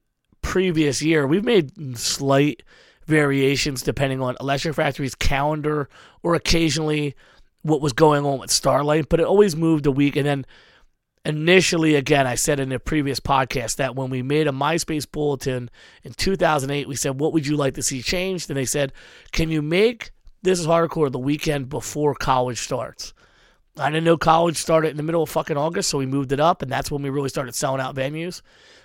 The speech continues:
So we've wavered from as late as mid-August, like the fourteenth, fifteenth, all the way up to the earliest we've ever done it was the twenty-third of July.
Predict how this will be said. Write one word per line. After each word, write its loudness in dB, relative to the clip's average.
So 0
we've 2
wavered 2
from -2
as -4
late -2
as -2
mid-August, 0
like -4
the -8
fourteenth, -4
fifteenth, -8
all 6
the 6
way 4
up -2
to 0
the -4
earliest 0
we've -2
ever -2
done -2
it -6
was -8
the -4
twenty-third -2
of -10
July. -8